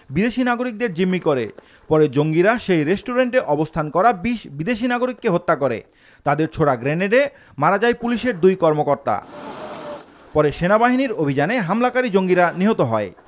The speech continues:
পুলিশের দাবি, গুলশানে নারকীয় ওই জঙ্গি হামলায় গ্রেনেড ও অস্ত্র সরবরাহকারী ছিল চাঁপাইনবাবগঞ্জে আটক জঙ্গি সোহেল মাহফুজ। শুক্রবার দিবাগত রাত দুইটার পরে চাঁপাইনবাবগঞ্জ জেলার শিবগঞ্জ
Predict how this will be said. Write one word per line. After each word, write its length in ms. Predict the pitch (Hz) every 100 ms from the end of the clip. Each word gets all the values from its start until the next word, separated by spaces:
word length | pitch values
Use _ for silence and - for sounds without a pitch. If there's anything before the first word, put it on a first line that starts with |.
| -
পুলিশের 420 | - 220 240 277 160
দাবি, 360 | 156 151 277
গুলশানে 520 | 185 175 240 247 262
নারকীয় 440 | 208 202 233 - 254 156
ওই 180 | 156 143
জঙ্গি 340 | 131 208 247
হামলায় 300 | 220 240 247
গ্রেনেড 480 | 165 151 220 240 190
ও 140 | 156 156
অস্ত্র 320 | 180 - 269
সরবরাহকারী 580 | 208 240 254 254 247 254
ছিল 280 | 247 254 269
চাঁপাইনবাবগঞ্জে 840 | 233 180 226 240 247 214 240 -
আটক 380 | - 247 214 165
জঙ্গি 340 | 180 190 277 - - -
সোহেল 280 | - 214 226
মাহফুজ। 540 | 175 143 123 113 - _ _ -
শুক্রবার 540 | 220 226 254 262 185
দিবাগত 360 | 185 226 240 247
রাত 200 | 208 135
দুইটার 340 | 135 147 156
পরে 320 | - 156 233
চাঁপাইনবাবগঞ্জ 760 | 262 214 240 240 247 226 254 185
জেলার 240 | 165 156
শিবগঞ্জ 480 | - - 202 254